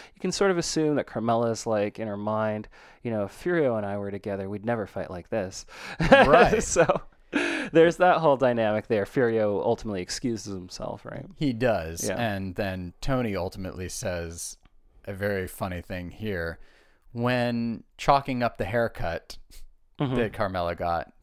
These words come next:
Speaker 2: to her feeling, you know, down and moody lately, and that's probably why she got the haircut.
Speaker 1: Right.
Speaker 2: You know, husband not really paying close enough attention to things.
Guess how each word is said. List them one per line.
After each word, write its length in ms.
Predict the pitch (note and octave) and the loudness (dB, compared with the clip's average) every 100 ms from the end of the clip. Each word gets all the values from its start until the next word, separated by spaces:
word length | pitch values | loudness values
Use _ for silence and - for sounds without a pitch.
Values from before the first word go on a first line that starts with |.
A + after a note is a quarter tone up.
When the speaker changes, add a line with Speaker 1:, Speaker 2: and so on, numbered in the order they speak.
| - | -18
Speaker 2:
to 580 | - G2 F2+ F2 F2+ - _ _ _ _ - | -12 -8 -6 -6 -8 -12 _ _ _ _ -6
her 140 | F3+ | -6
feeling, 480 | - F3+ F3 F3 F3 | -4 -6 -4 -4 -4
you 80 | F3+ | -2
know, 120 | F3 | -2
down 340 | E3 F3 E3+ | -2 -2 0
and 120 | E3+ E3+ | -2 0
moody 280 | F3 C3+ F2+ | 0 -2 -4
lately, 400 | E2+ D#2+ E2+ E2 | -4 -6 -6 -6
and 140 | F#2+ | -6
that's 240 | G#2 - - - | -8 -10 -14 -4
probably 280 | G2 F#2+ | -2 -2
why 220 | F#2+ G#2 G2 | -4 -6 -6
she 160 | G2+ | -10
got 240 | F2+ E2+ - | -12 -12 -12
the 60 | |
haircut. 460 | F#2+ - - - - _ - | -12 -12 -12 -14 -14 _ 0
Speaker 1:
Right. 260 | C#3+ G#2+ - - _ _ _ - - | 2 2 -4 -20 _ _ _ -20 -2
Speaker 2:
You 80 | F#3 | 2
know, 240 | B2 E2 - - | 2 0 -6 -10
husband 460 | - A#2+ F#2+ F#2+ | -2 -2 -2 -4
not 200 | F#2 F#2 | -2 -4
really 200 | F#2 E2+ | -2 -4
paying 460 | E2+ G#2+ E2+ E2 E2+ - | -2 -2 -4 -8 -10 -12
close 320 | - F2+ - | -6 -6 -6
enough 220 | C#2+ - | -10 -10
attention 480 | - - E2 - - | -8 -8 -8 -10 -12
to 120 | - | -10
things. 380 | - - - - | -10 -12 -14 -18